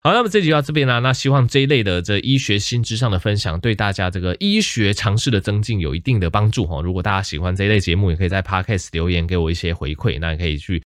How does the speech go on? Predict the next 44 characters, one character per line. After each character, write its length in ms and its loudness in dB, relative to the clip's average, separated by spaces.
留 160 0
言 80 2
说， 140 -2
哎， 80 0
你 160 0
比 100 -6
较 140 -2
喜 180 -6
欢 220 -2
听 360 -4
哪 160 -10
些 220 -4
的 140 -2
主 260 -8
题 220 -6
吼？ 160 -2
那 100 -2
如 100 0
果 220 -2
有 100 -4
时 200 -4
间 180 0
吼， 160 -2
也 80 -4
会 140 0
用 160 0
Podcast 520 -2
或 120 0
是 100 -4
影 160 -6
片 140 0
的 80 0
方 120 -2
式 200 -4
做 100 2
给 80 2
大 120 2
家 120 0
看， 160 0
那 120 -4
可 100 -2
以 60 0
支 120 -8
持 160 -4